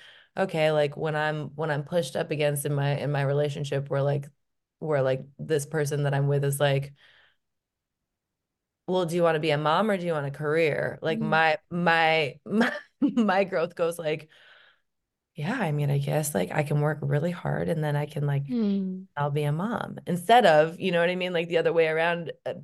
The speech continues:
Speaker 1: them seeing, you know, this, like, career thing that's happening and going like, "It's okay, babe, you don't have to choose. Like, how
Speaker 2: Yeah,
Speaker 1: did I
Speaker 2: yeah,
Speaker 1: work?
Speaker 2: yeah.
Speaker 1: Damn it." <laughs> Like, <laughs> come
Speaker 2: Well,
Speaker 1: on. <laughs>
Speaker 2: yeah.
Speaker 1: It can, it can be both, you know
Speaker 2: It
Speaker 1: what I
Speaker 2: can
Speaker 1: mean?
Speaker 2: be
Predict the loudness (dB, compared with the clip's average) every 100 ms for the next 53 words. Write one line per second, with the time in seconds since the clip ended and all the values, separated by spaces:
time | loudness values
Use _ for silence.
0 | 0 0 0 -2 0 2 2 -2 -4 -2
1 | -2 0 -2 -4 -2 6 6 6 2 -2
2 | 0 0 0 -4 -2 -2 -2 -2 -2 -4
3 | -10 _ _ _ _ -8 -4 0 2 4
4 | 2 2 0 -2 -4 -10 -4 -4 -6 -14
5 | -6 -6 0 4 4 2 -6 -8 -2 0
6 | 0 -4 _ -20 -20 -4 -2 -2 -2 -6
7 | -10 -12 0 4 8 6 8 4 4 2
8 | 6 4 6 2 4 0 0 -6 -4 -6
9 | -6 -18 -18 -16 2 6 8 10 8 6
10 | 4 2 6 8 8 6 4 -2 -6 -6
11 | 2 2 6 4 6 6 6 4 0 2
12 | 2 2 2 4